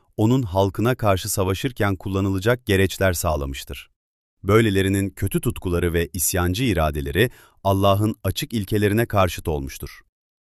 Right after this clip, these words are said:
Nehemya'nın çabalarına eşlik eden başarı dua, iman, bilgelik ve kararlı eylem aracılığıyla neler başarılabileceği gözler önüne serilmektedir.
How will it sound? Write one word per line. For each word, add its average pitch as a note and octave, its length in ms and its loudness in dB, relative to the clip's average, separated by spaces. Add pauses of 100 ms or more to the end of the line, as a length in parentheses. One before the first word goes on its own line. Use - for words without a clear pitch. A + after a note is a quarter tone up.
(160)
Nehemya'nın A2+ 580 4
çabalarına G2 600 2
eşlik F2+ 340 -4
eden E2 340 0
başarı E2+ 440 0
dua, D#2 340 0 (300)
iman, F2+ 460 0 (260)
bilgelik G2 540 0 (220)
ve A2 180 2
kararlı G#2 440 2
eylem G2+ 380 0
aracılığıyla F2+ 680 0
neler F#2 500 0
başarılabileceği F#2 920 0
gözler F2+ 380 2
önüne D2+ 260 -2
serilmektedir. D2 800 -6